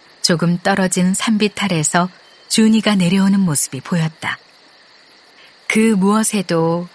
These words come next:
위협이 되지 않을 것 같은 사랑스러운 아들이었다.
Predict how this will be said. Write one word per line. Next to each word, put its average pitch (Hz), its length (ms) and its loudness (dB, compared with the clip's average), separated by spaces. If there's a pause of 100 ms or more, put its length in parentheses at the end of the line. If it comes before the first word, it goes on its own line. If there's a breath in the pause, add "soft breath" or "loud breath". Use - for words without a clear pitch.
위협이 180 400 -2
되지 151 300 -4
않을 139 300 -4
것 160 220 -6
같은 135 520 -8 (760)
사랑스러운 165 760 -2
아들이었다. 143 800 -8